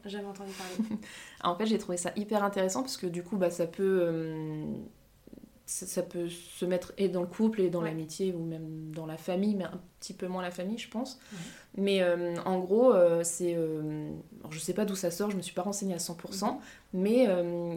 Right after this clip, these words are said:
Speaker 2: il y a cinq langages de l'amour. Euh, dans comment est-ce que toi, tu donnes ton affection à tes proches
Speaker 1: Mhm.
Speaker 2: et comment est-ce que toi, tu aimes le recevoir.
Speaker 1: Ouais.
Speaker 2: Et en fait, c'est pas parce que toi, tu donnes d'une manière que tu aimes le recevoir de cette manière-là.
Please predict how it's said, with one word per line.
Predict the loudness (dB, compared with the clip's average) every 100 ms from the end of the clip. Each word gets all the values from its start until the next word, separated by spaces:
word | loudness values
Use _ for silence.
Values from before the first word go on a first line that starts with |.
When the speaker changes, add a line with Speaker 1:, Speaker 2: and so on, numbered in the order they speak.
| -4
Speaker 2:
il | 0
y |
a | 2 2
cinq | 0 0
langages | 0 2 2
de | 2
l'amour. | 0 0 2 2 2 -6 -20 -20 -10 0
Euh, | 4 4 4
dans | 4 4 2 2
comment | 4 6
est-ce | 4 0
que |
toi, | -4 -4 4 4
tu | 4 -2
donnes | -2 2 2 2 0 -8 -20 _ _
ton | -2 0
affection | 0 -2 -4 -2 0 2
à | 0
tes | -2
proches | -2 -2 -2 -4 -4
Speaker 1:
Mhm. | -4
Speaker 2:
et | 0
comment | 2 2
est-ce | 2
que | -2
toi, | -2 -2
tu | 0
aimes | 2
le | 2
recevoir. | 2 -2 -2 -4 -4 -6 -10
Speaker 1:
Ouais. | -12 -14 -20 -6
Speaker 2:
Et | -2
en | 2
fait, | 2 0
c'est | 0
pas | 0 2
parce | 2
que | 0
toi, | -2 -2
tu | 0
donnes | 0
d'une | 0 2
manière | 2 0 -2
que | -4
tu | -2
aimes | 0
le | 0
recevoir | 0 -2 -2 0
de | -2
cette | -2 -4
manière-là. | -4 -4 -4